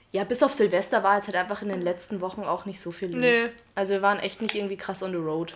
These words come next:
Speaker 2: Nope.
Speaker 1: Muss man einfach so sagen.
Speaker 2: Obwohl, wir haben Silvester zusammen gut reingefeiert. Davon haben wir noch gar nicht erzählt.
Speaker 1: Ja, wir
Speaker 2: Wir
Speaker 1: sind jetzt schon bei einer Stunde zehn, aber du kannst gerne noch den Leuten kurz einen Recap geben, wie Silvester war.
Speaker 2: Also Annika und ich, wir waren in so einem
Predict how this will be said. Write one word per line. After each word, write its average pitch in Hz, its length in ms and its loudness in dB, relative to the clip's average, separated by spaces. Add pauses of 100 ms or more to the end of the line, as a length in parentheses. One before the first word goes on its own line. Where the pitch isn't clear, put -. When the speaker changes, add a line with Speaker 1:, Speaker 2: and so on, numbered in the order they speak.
Speaker 2:
Nope. 240 260 -2 (160)
Speaker 1:
Muss 202 180 -6
man 196 140 0
einfach 180 180 -4
so 175 120 -8
sagen. 165 420 -8 (140)
Speaker 2:
Obwohl, 233 420 4
wir 277 140 4
haben 269 180 0
Silvester 247 480 0
zusammen 220 400 -8
gut 220 220 -10
reingefeiert. 220 680 -6 (220)
Davon 247 160 4
haben 262 100 6
wir 233 80 4
noch 226 140 -4
gar 226 160 0
nicht 233 160 -6
erzählt. 233 720 -4
Speaker 1:
Ja, 208 580 4
wir 190 80 -8
Speaker 2:
Wir 202 140 4
Speaker 1:
sind 220 80 2
jetzt 214 160 2
schon 226 100 2
bei 208 80 8
einer 208 220 6
Stunde 208 340 0
zehn, 233 300 0
aber 202 200 2
du 196 80 -2
kannst 208 300 -6
gerne 214 180 0
noch 220 140 0
den 220 160 -2
Leuten 214 320 6
kurz 226 300 -2
einen 208 120 -6
Recap 226 380 -4
geben, 214 240 0
wie 202 60 -4
Silvester 196 560 2
war. 160 180 -2
Speaker 2:
Also 254 220 4
Annika 254 400 -2
und 233 120 -4
ich, 254 140 -8
wir 240 100 -2
waren 233 220 0
in 233 220 -2
so 226 160 -2
einem 214 480 -6